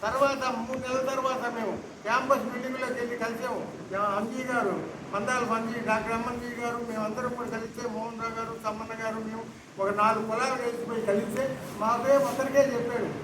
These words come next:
"మిమ్మల్ని నేను ఖచ్చితంగా అంజీ గారు, నాకన్నా ముందు నీకు ఎంపీ గారు వీళ్ళు అన్నీ తెలుసు, నీకు ఢిల్లీ వెళ్ళు, అక్కడ ఒక ఐఏఎస్ ఆఫీసర్ని ఇస్తాను, అక్కడ వాళ్ళ దగ్గర సంతకాలు పెట్టుకో." రెండు రోజులు నేను ఉండి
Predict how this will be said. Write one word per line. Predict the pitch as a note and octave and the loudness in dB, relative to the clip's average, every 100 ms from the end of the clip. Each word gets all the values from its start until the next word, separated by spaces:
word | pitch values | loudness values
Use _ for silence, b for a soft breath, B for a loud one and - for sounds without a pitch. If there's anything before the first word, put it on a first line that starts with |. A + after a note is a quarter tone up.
| - G#3 | -8 -4
"మిమ్మల్ని | A3+ A3+ G#3+ | -2 0 0
నేను | G#3+ G3+ | 0 0
ఖచ్చితంగా | G#3+ B3+ B3+ B3+ A#3+ | 0 -2 -4 -2 0
అంజీ | A3 G3+ G#3+ A#3+ | 2 2 0 -2
గారు, | A#3+ A#3+ A3+ G3+ | -2 0 0 0
నాకన్నా | G#3 G#3+ A3+ | 0 0 -2
ముందు | A#3+ A#3 | -2 -2
నీకు | A#3 A3+ G#3+ G#3+ | -2 -2 -2 -2
ఎంపీ | G#3 A#3+ | -2 -2
గారు | A#3+ | -2
వీళ్ళు | G#3+ - | -2 -2
అన్నీ | A3 G#3 G#3 | -2 -2 -2
తెలుసు, | G#3+ G#3+ A3 C#3+ - - - - | -2 -2 -2 -4 -6 -10 -10 -6
నీకు | G#3 A3+ G3+ D#3+ - F#3 | -2 0 0 0 -2 -2
ఢిల్లీ | A3+ B3+ A#3 | -2 0 0
వెళ్ళు, | A#3 B3 G3+ - - - | 0 0 -2 -2 -6 -8
అక్కడ | - G#3+ | -4 2
ఒక | G#3 G3 F#3 G3+ | 4 4 2 2
ఐఏఎస్ | A3+ B3+ A#3+ | 2 2 2
ఆఫీసర్ని | B3 A3 A3+ A3 | -2 -2 -2 -2
ఇస్తాను, | - A#3+ G3 D3 - - - | -4 -2 -2 -4 -6 -10 -8
అక్కడ | G3 G#3+ | -6 0
వాళ్ళ | G#3+ G#3 | 2 2
దగ్గర | A3+ | 2
సంతకాలు | B3 A3+ A3+ A#3 A#3 | 0 0 0 -2 -2
పెట్టుకో." | G#3+ G#3+ - A#3+ - - - G3+ | -2 -2 -2 0 0 -4 -6 0
రెండు | G#3+ A#3 B3 | 0 4 6
రోజులు | C#4 C#4+ C4+ | 6 6 4
నేను | B3+ A#3 | 2 2
ఉండి | A#3 C4 | 0 2